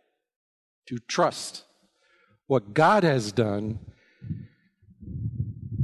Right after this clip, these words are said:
give up earning it. So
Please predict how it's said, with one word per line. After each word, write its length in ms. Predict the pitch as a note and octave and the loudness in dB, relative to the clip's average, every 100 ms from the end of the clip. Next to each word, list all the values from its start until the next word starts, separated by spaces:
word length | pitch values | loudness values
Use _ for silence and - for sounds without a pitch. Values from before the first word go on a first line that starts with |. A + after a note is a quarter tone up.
| - - - - - - _ _ _ _ _ G#2 | -4 0 0 0 -8 -10 _ _ _ _ _ -4
give 240 | A2+ E3+ D#3 | 4 6 6
up 300 | D3 - - - _ _ _ | 4 0 -12 -18 _ _ _
earning 340 | C#3+ C3+ A2 F2 | 0 0 0 -6
it. 280 | D#2+ - - _ _ _ - - _ _ _ _ _ _ _ _ _ _ _ _ _ _ | -10 -14 -18 _ _ _ -20 -20 _ _ _ _ _ _ _ _ _ _ _ _ _ _
So 420 | - C3+ C3 | 0 2 2